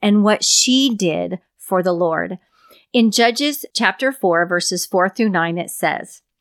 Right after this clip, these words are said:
Now Deborah, a prophetess, the wife of Lapidoth,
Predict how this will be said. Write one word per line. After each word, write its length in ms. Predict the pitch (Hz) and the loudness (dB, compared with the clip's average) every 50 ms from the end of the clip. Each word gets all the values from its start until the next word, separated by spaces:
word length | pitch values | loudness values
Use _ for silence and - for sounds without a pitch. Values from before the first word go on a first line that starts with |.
| _ _ - - | _ _ -8 -4
Now 200 | 202 208 214 220 | 0 0 2 2
Deborah, 580 | 202 254 262 294 277 208 185 165 165 170 180 _ _ _ _ - - - | 0 0 0 0 0 0 -2 -4 -2 -4 -6 _ _ _ _ -12 -6 -4
a 80 | - - | -4 -4
prophetess, 800 | - - 254 262 294 - 269 247 - - 160 160 185 - - _ _ _ _ - | -2 -2 -2 -2 -2 -4 -10 -10 -8 -6 -6 -6 -6 -8 -12 _ _ _ _ -2
the 100 | 220 214 | 0 0
wife 360 | 185 196 185 185 220 254 - - | 2 4 2 2 2 -2 -6 -6
of 140 | - 262 240 | -6 -6 -4
Lapidoth, 640 | 190 196 175 180 185 - 202 196 - - - 190 - | 0 0 0 0 0 -4 -4 -4 -2 -2 -2 -4 -8